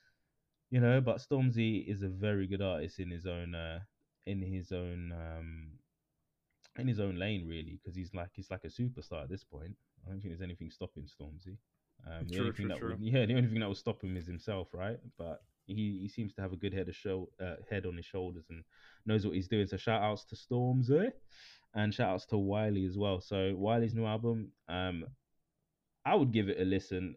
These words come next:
Speaker 1: if you haven't already. Um, so yeah, I, I, you know, I'm not gonna give it, like, a rating out of ten,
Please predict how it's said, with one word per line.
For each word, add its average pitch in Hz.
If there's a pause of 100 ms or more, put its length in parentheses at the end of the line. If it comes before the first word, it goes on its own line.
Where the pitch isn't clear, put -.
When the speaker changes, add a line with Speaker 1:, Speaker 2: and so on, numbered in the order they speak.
Speaker 1:
if 98
you 95
haven't 95
already. 101 (440)
Um, 95 (340)
so 101
yeah, 101 (220)
I, 98
I, 104 (840)
you 95
know, 87 (260)
I'm 104
not 120
gonna 110
give 101
it, 90
like, 87
a 90
rating 87
out 76
of -
ten, 92